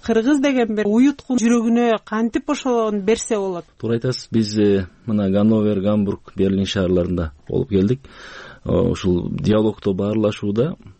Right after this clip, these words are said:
Speaker 2: бир эле, э, сүйлөшүп эле калбай, э, проблемалар сүйлөшөлү дедик. Ошондо көпчүлүк үй бүлөлөрдө ушул экинчи, э, муун келип атат да.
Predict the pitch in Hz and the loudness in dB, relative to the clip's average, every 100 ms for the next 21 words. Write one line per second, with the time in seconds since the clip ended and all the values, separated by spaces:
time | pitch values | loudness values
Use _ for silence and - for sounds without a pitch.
0 | _ - - 98 107 107 104 95 - - | _ -8 -4 0 2 4 4 2 -2 -12
1 | - - _ - - - 110 104 98 104 | -20 -20 _ -10 -10 -4 0 0 0 0
2 | 95 95 101 113 113 104 90 87 90 87 | 2 2 2 2 0 -2 -2 -2 -2 -4
3 | - 107 101 98 87 82 78 85 82 - | -2 0 2 2 0 -2 -4 -2 0 0
4 | 73 76 - - - - - - - - | -2 -2 -6 -12 -20 -20 -20 -12 -10 0
5 | 104 101 98 90 - _ - - - - | 2 4 4 2 -2 _ -20 -20 -14 -4
6 | 92 90 120 - 208 202 - - - - | -2 0 0 -2 -2 -2 -2 -14 -14 -2
7 | 101 113 107 90 85 90 101 151 - _ | 2 4 4 2 0 -2 -2 -4 -10 _
8 | - - 85 87 101 107 95 95 78 - | -20 -12 -2 -2 0 -2 0 -2 -2 -6
9 | - - - - - - 76 78 87 - | -20 -20 -20 -20 -6 -2 0 2 0 0
10 | - 90 90 98 107 107 113 113 110 - | -2 0 2 2 2 2 0 0 -6 -6
11 | 73 | -8